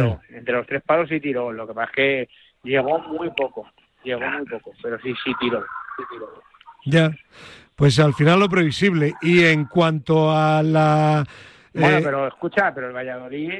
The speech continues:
Speaker 2: está salvado en el minuto ochenta y siete, ¿eh?
Speaker 1: Sí, sí,
Speaker 2: Con
Speaker 1: sí,
Speaker 2: el
Speaker 1: sí,
Speaker 2: empate
Speaker 1: sí.
Speaker 2: a cero, con la derrota del Almería,
Speaker 1: Ya.
Speaker 2: eh, con el Español,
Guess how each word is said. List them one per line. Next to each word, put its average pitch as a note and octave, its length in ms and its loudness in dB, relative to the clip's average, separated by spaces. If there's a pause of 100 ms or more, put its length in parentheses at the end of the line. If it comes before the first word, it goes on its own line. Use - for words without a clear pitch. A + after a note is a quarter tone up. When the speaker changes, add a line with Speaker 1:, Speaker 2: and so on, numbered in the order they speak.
Speaker 2:
está E3 300 -6
salvado F3+ 320 -2
en D#3 60 -12
el D3+ 100 -14
minuto C#3 320 -16
ochenta C3 520 -6
y A#2+ 140 -14 (100)
siete, F3 380 -6
¿eh? G#2+ 60 -12
Speaker 1:
Sí, D3+ 500 4
sí, C3+ 340 0
Speaker 2:
Con C#3 120 -4
Speaker 1:
sí, C#3+ 60 0
Speaker 2:
el C3 60 0
Speaker 1:
sí, C#3 80 -2
Speaker 2:
empate D3+ 300 0
Speaker 1:
sí. D#3 60 2
Speaker 2:
a - 80 -8
cero, F#3+ 500 -10
con D#3 140 -8
la C3+ 100 -2
derrota D3 400 -2
del D#3+ 120 -2
Almería, D#3+ 580 -6 (460)
Speaker 1:
Ya. C#3+ 320 2
Speaker 2:
eh, B2 420 -12 (120)
con C#3+ 200 -8
el C#3+ 80 -4
Español, D#3+ 640 -6